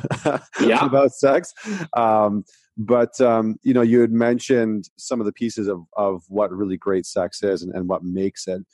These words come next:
Speaker 1: So let's, let's just talk
Speaker 2: Mm.
Speaker 1: about that. What are some of the core components of what makes really great sex, and maybe what some of the misconceptions are?
Speaker 2: Mm. Yeah. So, uh, my,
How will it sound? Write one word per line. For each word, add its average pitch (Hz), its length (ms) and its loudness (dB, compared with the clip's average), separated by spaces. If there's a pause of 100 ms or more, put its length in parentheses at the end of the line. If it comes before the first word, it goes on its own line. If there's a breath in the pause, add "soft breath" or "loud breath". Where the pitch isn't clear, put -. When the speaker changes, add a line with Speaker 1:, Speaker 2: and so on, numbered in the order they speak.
(220)
Speaker 1:
So - 120 -4
let's, 175 340 -2
let's 196 160 0
just 226 160 0
talk 190 180 2
Speaker 2:
Mm. - 20 -6
Speaker 1:
about 120 240 -2
that. 98 200 2
What 139 200 2
are 143 200 2
some 139 200 -2
of 127 60 2
the 123 80 2
core 120 300 0
components 110 680 -2 (100)
of 104 360 2
what 104 320 0
makes 104 300 -2
really 104 140 0
great 101 220 0
sex, 104 340 -2
and 107 120 -4
maybe 104 160 -4
what 101 180 -2
some 107 100 -10
of 101 60 -4
the 95 60 -4
misconceptions 95 760 -6
are? 78 160 -8 (880)
Speaker 2:
Mm. 104 640 2 (680 loud breath)
Yeah. 127 480 2
So, 139 460 2 (160)
uh, 113 60 -12 (1200 loud breath)
my, 147 400 4